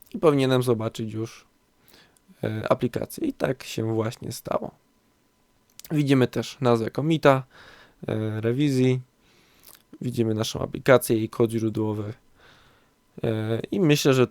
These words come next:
to jest, e, rzecz, jaką chcieliśmy osiągnąć. To w sumie w tym odcinku byłoby na tyle. Bardzo dziękuję za jego zobaczenie. E, zapraszam serdecznie do subskrypcji mojego kanału.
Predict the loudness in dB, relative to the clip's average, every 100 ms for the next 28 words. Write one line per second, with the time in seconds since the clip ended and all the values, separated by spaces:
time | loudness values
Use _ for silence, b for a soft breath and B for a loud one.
0 | _ 6 8 8 6 -2 -10 _ -20 -16
1 | -8 -6 -6 -8 -8 0 4 4 4 0
2 | 0 -2 -2 -4 -4 -6 -8 -8 -10 -10
3 | -14 -16 _ _ _ _ _ _ _ _
4 | -12 -2 0 2 4 2 4 2 2 2
5 | 0 2 6 8 8 4 2 2 2 2
6 | 2 -4 b b b 6 8 8 6 2
7 | 2 4 6 6 6 6 4 2 0 0
8 | -2 -2 -8 b b b b b -8 -6
9 | -4 -2 -4 -6 -8 4 8 8 8 4
10 | 2 -6 -10 -12 2 4 6 4 4 0
11 | 0 0 -2 -6 -4 -2 -2 -2 -4 -2
12 | -2 -2 0 2 4 2